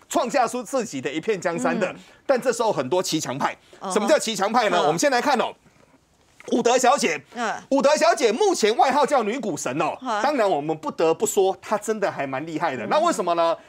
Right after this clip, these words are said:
Speaker 1: 她就是很简单一句话：
Speaker 2: 好。
Speaker 1: “屈强太弱。”
Speaker 2: 嗯。
Speaker 1: 太弱留强，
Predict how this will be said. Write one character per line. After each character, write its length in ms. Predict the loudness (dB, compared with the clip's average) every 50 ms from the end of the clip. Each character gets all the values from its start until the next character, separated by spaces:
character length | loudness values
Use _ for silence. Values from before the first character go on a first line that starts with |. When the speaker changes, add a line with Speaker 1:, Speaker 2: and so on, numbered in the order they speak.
| -20 _ -4
Speaker 1:
她 140 | -2 -2 -2
就 160 | 0 -2 -2
是 180 | -2 -2 -2
很 280 | -2 -2 -2 -4 -4 -2
简 200 | -4 -4 -2 0
单 240 | 0 0 0 0 -4 -8 _ _ _ _ _ _ _ -10
一 60 | -6
句 180 | -2 0 0 2
话： 180 | 2 2 2 0 -4 -14
Speaker 2:
好。 320 | -8 -6 -4 -4 -6 -8 -12 _ _ _ _
Speaker 1:
“屈 300 | -8 -4 -2 -2 -2 -2
强 340 | -2 -4 -4 -4 -6 -6 -8 -12 -16 _ _ _
太 180 | -2 0 2 2
弱。” 280 | 4 4 2 0 0 -8 _ _ -18
Speaker 2:
嗯。 140 | -16 -12 -6
Speaker 1:
太 200 | -2 0 2 4 4
弱 280 | 6 6 4 4 2 0
留 180 | 0 0 2 2
强， 220 | 2 2 2 2